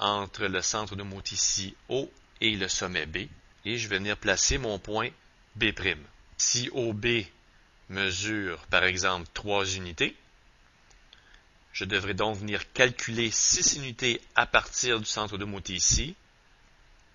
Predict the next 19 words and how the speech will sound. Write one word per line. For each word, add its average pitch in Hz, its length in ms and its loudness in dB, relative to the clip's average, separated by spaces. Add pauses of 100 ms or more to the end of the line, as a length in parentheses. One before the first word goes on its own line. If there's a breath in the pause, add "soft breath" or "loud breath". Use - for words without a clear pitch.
(840 soft breath)
jusqu'à 104 400 -2
ma 98 140 -4
sixième 98 400 0
unité 92 440 -8 (140)
pour 117 140 -8
placer 110 260 2
le 117 80 2
point 117 240 -4
B'. 107 120 -4 (280)
J'aurai 107 240 2
donc 113 320 -2 (160)
doublé 135 560 -2 (800 soft breath)
ma 107 160 4
distance 143 920 2
et 123 100 2
par 113 140 4
le 107 80 8
fait 101 180 2
même, 123 380 -2